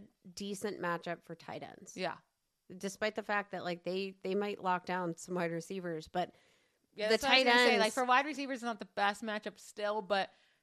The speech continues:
Speaker 2: for overall in the passing game and for tight end, like, it's really, they're not what they were last year.
Speaker 1: Yeah, but tight ends, I think especially, are a little bit safer than maybe some of those outside wide receivers.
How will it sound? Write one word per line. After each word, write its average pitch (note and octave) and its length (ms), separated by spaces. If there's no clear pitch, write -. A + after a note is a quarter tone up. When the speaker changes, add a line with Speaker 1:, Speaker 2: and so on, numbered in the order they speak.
Speaker 2:
for A#3 340
overall A3 540
in A3 60
the A3+ 60
passing A#3 520
game A3+ 440
and G3 540
for F#3 140
tight G3+ 300
end, F3+ 160
like, G3+ 180
it's A#3 220
really, B3 320
they're A#3+ 180
not A#3 300
what G#3 140
they F3+ 120
were D#3+ 200
last - 280
year. - 160
Speaker 1:
Yeah, E3+ 160
but F#3 220
tight G#3 240
ends, G3 260
I F3 120
think E3+ 220
especially, E3 720
are D#3 440
a A#3+ 40
little B3+ 360
bit A3 180
safer - 640
than E3 360
maybe E3 220
some F3 160
of E3+ 60
those D#3+ 200
outside D#3+ 440
wide C#3+ 180
receivers. - 540